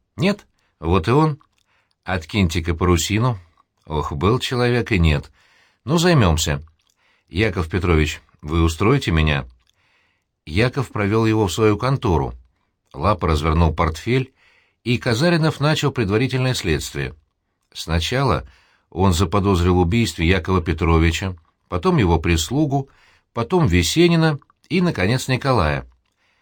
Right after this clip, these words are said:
"Вы пришли поздно? После господина Весенина, да?" Николай с видимым раздражением отвечал на вопросы. Яков следил за ним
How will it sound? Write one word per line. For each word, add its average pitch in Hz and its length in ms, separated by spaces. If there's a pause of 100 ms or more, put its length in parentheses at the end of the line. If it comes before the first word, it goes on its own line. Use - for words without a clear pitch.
(420)
"Вы 85 240
пришли 92 340
поздно? 95 520 (640)
После 175 320
господина 92 520
Весенина, 80 500
да?" 170 220 (960)
Николай 104 600 (340)
с - 140
видимым 98 500
раздражением 104 760 (360)
отвечал 113 500
на 110 120
вопросы. 90 600 (600)
Яков 80 380
следил 85 300
за 87 160
ним 90 260